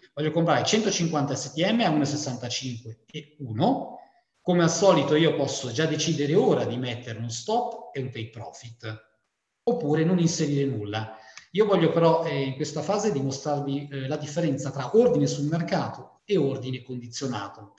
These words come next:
proprio per una questione di liquidità. Allora, centocinquanta pezzi in acquisto a uno e sessantacinque dieci, l'ordine sarà valido fino al diciannove giugno. Chiamo l'acquista,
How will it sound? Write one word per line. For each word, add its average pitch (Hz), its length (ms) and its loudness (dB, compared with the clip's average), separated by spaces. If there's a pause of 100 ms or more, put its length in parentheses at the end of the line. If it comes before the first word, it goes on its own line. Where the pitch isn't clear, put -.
(160)
proprio 165 220 -2
per 156 100 -2
una 143 80 0
questione 147 300 -2
di 139 80 -2
liquidità. 131 760 -12 (180)
Allora, 139 360 2 (360)
centocinquanta 185 640 4
pezzi 220 320 2
in 160 80 2
acquisto 175 380 -2
a 151 40 2
uno 165 160 0
e 175 40 0
sessantacinque 151 680 -2
dieci, 120 580 -4
l'ordine 160 320 4
sarà 156 220 -2
valido 160 320 2
fino - 160 -2
al 139 60 -2
diciannove 139 380 0
giugno. - 400 -12
Chiamo 147 260 0
l'acquista, - 600 -8